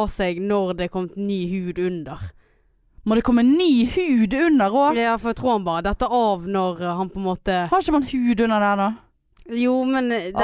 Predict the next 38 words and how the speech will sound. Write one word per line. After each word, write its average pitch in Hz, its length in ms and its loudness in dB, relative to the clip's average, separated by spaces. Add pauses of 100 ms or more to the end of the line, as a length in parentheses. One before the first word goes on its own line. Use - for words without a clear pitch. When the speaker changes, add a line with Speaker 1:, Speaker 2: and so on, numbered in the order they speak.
Speaker 1:
er 254 160 2
vel 214 80 0
Speaker 2:
Altså, 196 140 0
Speaker 1:
fra 202 100 0
Speaker 2:
jævlig. 208 240 2
Speaker 1:
Nei, 214 80 2
Speaker 2:
Det, 214 240 2
Speaker 1:
jeg 226 120 -2
Speaker 2:
det, 233 200 2
Speaker 1:
vet, 226 100 0
Speaker 2:
det 240 80 2
Speaker 1:
jeg 240 60 4
Speaker 2:
der 226 60 2
er 208 100 0
Speaker 1:
vet 214 120 0
Speaker 2:
et 175 120 -2
av 220 80 0
Speaker 1:
ikke. 202 140 2
Speaker 2:
problemområdene 180 800 0
mine, 180 340 0 (120)
sånn 175 240 -2
i 170 200 0
forhold 180 340 -2
til - 20 -6
Speaker 1:
Ja. - 100 -6 (140)
Speaker 2:
sykepleie 175 380 2
og 160 60 -2
sånn. 190 260 0 (480)
Navle 214 800 2
og, 185 320 0
eh, 175 140 2
negler. 180 480 2 (160)
Det 208 420 2
Speaker 1:
Kødder 226 220 2
Speaker 2:
er 202 40 2
Speaker 1:
du? 190 60 -2
Speaker 2:
bare 196 320 2
helt, 180 480 -2